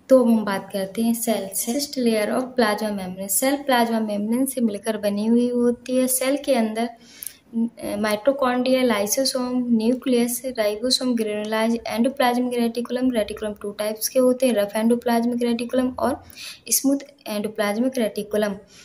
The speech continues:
प्रेजेंट होते हैं। cell के अंदर जो fluid होता है, cytosol, cytosol होता है।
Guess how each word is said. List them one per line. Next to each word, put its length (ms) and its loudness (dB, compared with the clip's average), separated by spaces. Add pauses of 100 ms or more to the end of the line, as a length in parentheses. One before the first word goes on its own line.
(220)
प्रेजेंट 400 2
होते 200 0
हैं। 60 0
cell 320 2
के 80 2
अंदर 260 4
जो 140 4
fluid 360 0
होता 320 2
है, 80 0
cytosol, 880 -2
cytosol 640 -2
होता 280 0
है। 140 -2